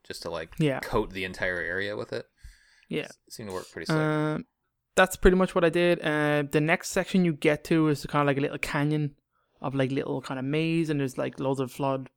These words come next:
Speaker 2: kind of, like,
Speaker 1: Mm-hmm.
Speaker 2: pods and stuff like that to avoid, and there's another teleporter that you can get some more units from. Um, this is pretty easy. Just make your way through this, this area. And
Speaker 1: But there's
Speaker 2: you're
Speaker 1: an
Speaker 2: going to
Speaker 1: abomination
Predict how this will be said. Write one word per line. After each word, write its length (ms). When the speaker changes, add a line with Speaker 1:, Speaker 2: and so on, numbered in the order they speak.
Speaker 2:
kind 200
of, 100
like, 300
Speaker 1:
Mm-hmm. 380
Speaker 2:
pods 400
and 100
stuff 160
like 80
that 180
to 100
avoid, 520
and 120
there's 120
another 460
teleporter 540
that 160
you 40
can 60
get 160
some 100
more 140
units 300
from. 340
Um, 580
this 180
is 80
pretty 240
easy. 260
Just 200
make 160
your 100
way 120
through 240
this, 260
this 180
area. 400
And 460
Speaker 1:
But 80
there's 120
Speaker 2:
you're 120
Speaker 1:
an 60
Speaker 2:
going 40
to 60
Speaker 1:
abomination 440